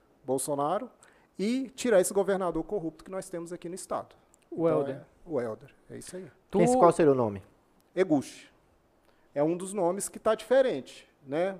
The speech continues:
Speaker 1: Mas se vier, sei lá, que seja até, é, Jatene, que o
Speaker 3: Ah,
Speaker 1: pessoal
Speaker 3: não,
Speaker 1: às vezes
Speaker 3: moço,
Speaker 1: critica.
Speaker 3: faz
Speaker 1: Não,
Speaker 3: não.
Speaker 1: mas cá entre nós, ele pode ser ruim, mas diante desse Helder,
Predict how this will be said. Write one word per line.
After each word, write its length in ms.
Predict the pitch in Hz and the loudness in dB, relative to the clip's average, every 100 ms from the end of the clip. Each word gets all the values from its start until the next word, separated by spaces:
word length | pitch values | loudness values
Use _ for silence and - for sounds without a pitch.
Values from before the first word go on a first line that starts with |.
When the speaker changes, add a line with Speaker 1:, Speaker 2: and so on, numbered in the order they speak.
| - _ _ - | -14 _ _ 0
Speaker 1:
Mas 300 | 190 262 302 | 2 4 0
se 240 | - 240 | -8 -12
vier, 340 | 202 202 175 143 | 0 4 4 2
sei 140 | 180 | 0
lá, 260 | 156 123 - _ _ _ | 0 0 -6 _ _ _
que 100 | - | -10
seja 320 | 160 - 220 208 | 0 6 6 6
até, 520 | 220 226 226 196 151 - - | 0 0 0 -2 -4 -10 -6
é, 80 | 151 | 2
Jatene, 560 | 170 - 196 202 165 | 4 6 6 6 2
que 60 | 135 | 0
o 40 | |
Speaker 3:
Ah, 40 | 160 | 0
Speaker 1:
pessoal 180 | 131 | 6
Speaker 3:
não, 60 | 156 | 6
Speaker 1:
às 60 | 156 | 8
vezes 120 | 175 | 4
Speaker 3:
moço, 60 | - | 0
Speaker 1:
critica. 360 | 160 170 139 | -4 -2 -4
Speaker 3:
faz 120 | 226 | 0
Speaker 1:
Não, 200 | 269 - | 0 -2
Speaker 3:
não. 140 | 139 127 - - - | -6 -14 -18 -20 -12
Speaker 1:
mas 140 | 160 - | -10 0
cá 160 | 214 | 2
entre 220 | 240 233 | 2 -2
nós, 400 | 185 143 123 113 - | 0 2 2 -2 -12
ele 200 | 160 165 | -6 -2
pode 260 | - 185 190 | 8 8 10
ser 120 | 208 | 6
ruim, 280 | 190 175 156 | 6 2 4
mas 260 | 147 139 | 2 0
diante 360 | 131 160 208 170 | 0 4 4 2
desse 400 | 156 160 - 143 | -4 -4 -4 -2
Helder, 460 | 135 175 196 120 | 4 4 4 -4